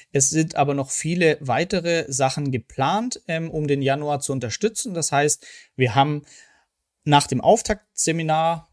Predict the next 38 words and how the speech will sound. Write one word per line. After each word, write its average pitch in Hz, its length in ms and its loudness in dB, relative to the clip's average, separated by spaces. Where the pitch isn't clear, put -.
Webinar, 139 640 0
wo 131 120 -2
wir 120 320 -4
einrichten, 143 640 0
wie 127 140 -2
viel 127 100 -8
Vermögen 170 480 -2
haben 170 320 0
wir 151 380 0
quasi 131 380 -2
zum 117 220 -8
Start, 208 360 0
ähm, 143 300 2
haben 160 160 2
wir 156 100 6
dann 147 380 -2
uns 139 160 -2
überlegt, 143 360 4
es 139 160 -4
wäre 135 100 0
noch 131 140 -2
irgendwie 131 500 -4
sinnvoll, 139 680 0
wenn 123 180 -4
wir 123 80 -4
den 117 160 -4
Januar 120 320 -2
machen, 147 320 -2
dass 127 220 -2
wir 123 80 0
mittendrin 139 680 -2
am 131 160 -6
sechzehnten 156 480 -2
Januar 143 460 -2
noch 170 180 -4
ein 208 140 -2
Webinar 165 400 0
machen. 160 360 -6